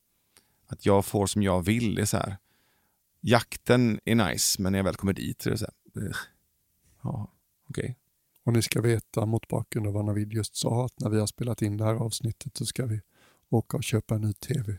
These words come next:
Speaker 2: till Navid. <laughs>
Speaker 1: Mest till Sigrid, faktiskt.
Speaker 2: Men då kommer du, då kommer du bli varaktigt lycklig när vi väljer en T V som du är väldigt nöjd med.
Speaker 1: Jag är fakti-, det, det, det känns faktiskt inte så där askul att köpa en T V, måste jag erkänna.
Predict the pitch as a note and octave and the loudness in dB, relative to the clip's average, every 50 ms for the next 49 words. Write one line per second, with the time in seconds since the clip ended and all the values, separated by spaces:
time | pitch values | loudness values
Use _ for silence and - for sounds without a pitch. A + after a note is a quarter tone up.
0 | - - - A#2+ A2 G#2 G2+ G#2+ - - - - - - - - - - - - | -8 -6 -4 -2 -2 -2 -2 -4 -6 -8 -14 -18 -18 -10 -6 -4 -4 -4 -4 -8
1 | - - - - - _ _ _ _ _ _ _ _ - - - - - F#2+ - | -18 -20 -20 -20 -20 _ _ _ _ _ _ _ _ -16 -12 -10 -10 -10 -10 -12
2 | - _ _ - - E3 F#3 G#3 G3+ - - - F3+ E3+ - - - - - - | -16 _ _ 2 6 6 6 6 4 2 2 2 2 4 4 2 2 2 0 0
3 | C3 C3+ C3+ - - C3+ C3+ - - - - D3 C3+ C#3 C#3+ D3+ D3 B2+ - - | -2 -2 -2 -2 -2 -4 -4 -6 -10 -6 0 2 2 4 6 6 4 4 4 2
4 | C3+ A#2+ A2 A2 A2+ G#2 B2+ G#3 C#3 C3+ B2+ - - B2 A2+ A2 A2 G#2 A2 G#2+ | 2 2 4 4 2 2 0 -2 -2 -2 0 0 0 0 2 0 2 2 2 0
5 | G2 G2 G#2 G#2 G#2+ - A2+ - - C#3 - - C3 B2+ - - - - A#2 A2+ | 0 0 0 -2 -2 -4 -6 -8 -8 -8 -6 -4 -4 -4 -4 -4 -2 -2 0 0
6 | A2+ G#2+ A#2 A2 A2 A2+ A2+ A#2+ A#2+ A#2 A2+ A#2+ A2+ - - A#2+ - A#2+ A#2 B2 | 0 -2 -2 -2 -2 -2 -2 -2 -2 -2 -4 -4 -6 -6 -4 -4 -2 -2 -4 -6
7 | - - - A2+ G#2+ G#2 G2+ G#2 - A2 A#2 A2+ A2 A#2 A#2 A#2 A#2 A#2 C#3 C3+ | -6 -6 -4 -2 -2 -2 -2 -4 -4 -6 -4 -4 -4 -2 -4 -4 -6 -6 -8 -10
8 | C3+ _ - - B2+ C#3 C3 - D3+ D3 - - F#3 C3 C3 - - - C3+ A#2 | -10 _ 0 2 4 4 4 4 2 0 0 -2 2 2 2 2 2 0 2 4
9 | C#3 C#3 - D#3 D3 C3+ D3+ C#3+ - - - - - C3+ B2+ - - - - A2+ | 4 4 6 6 6 4 4 0 0 -2 -2 0 2 2 2 2 0 -2 0 4
10 | A2+ G#2+ G#2 G#2+ A#2 - _ _ _ _ - - C3+ B2+ A2+ G2+ - - - - | 4 6 4 4 0 -4 _ _ _ _ -6 -4 -4 -2 -2 -4 -4 -6 -6 -4
11 | - B2 - - A2 - A#2 A2+ - - G#2 G#2+ A2+ G2 G2 A2 A2+ G#2+ - A2 | -4 -2 0 0 0 0 0 0 0 0 0 2 2 2 2 2 0 0 0 0
12 | A2 G#2 - G#2 F#2+ G2 | 0 0 0 -2 -2 -4